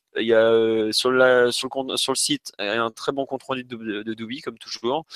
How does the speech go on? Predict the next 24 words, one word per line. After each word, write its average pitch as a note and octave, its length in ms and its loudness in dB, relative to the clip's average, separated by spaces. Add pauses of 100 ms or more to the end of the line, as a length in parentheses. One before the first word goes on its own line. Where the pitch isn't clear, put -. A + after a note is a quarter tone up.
(500)
Donc D3+ 360 -2
voilà, A#2 420 6
euh, A#2+ 140 8
les C3 120 4
buteurs, D#3+ 680 4
euh, B2 400 6
Koulibaly E3 520 0
pour C#3+ 220 2
le C3 100 6
un C3 120 4
zéro, D#3+ 760 4 (300)
euh, B2+ 640 6
deux D#3+ 240 2
zéro, E3 420 0
toujours F#3 240 -4
Koulibaly. D3+ 840 -2 (100)
Le D#3+ 180 -2
troisième, D#3+ 760 -2
c'est - 200 -2
Providence, D#3 600 2
qui, - 160 -14 (100)
qui - 100 -8
était A#2 200 -2
un, G#2+ 840 -4